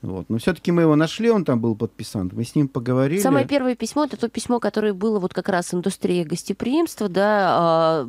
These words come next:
Speaker 2: а, "Сфера общепита", мы про это
Speaker 1: Да, да,
Speaker 2: говорим.
Speaker 1: да, да.
Speaker 2: Мгм.
Speaker 1: Вот я про одного человека могу сказать, который в списке, он сказал: "Я за снятие министра не подписывался,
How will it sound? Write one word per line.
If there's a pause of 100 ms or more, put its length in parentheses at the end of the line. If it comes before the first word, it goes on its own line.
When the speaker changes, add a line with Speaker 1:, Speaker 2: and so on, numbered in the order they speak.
Speaker 2:
а,
"Сфера
общепита",
мы
про
это
Speaker 1:
Да,
да,
Speaker 2:
говорим.
Speaker 1:
да,
да.
Speaker 2:
Мгм. (220)
Speaker 1:
Вот
я
про
одного
человека
могу
сказать,
который
в
списке,
он
сказал: (320)
"Я
за
снятие
министра
не
подписывался,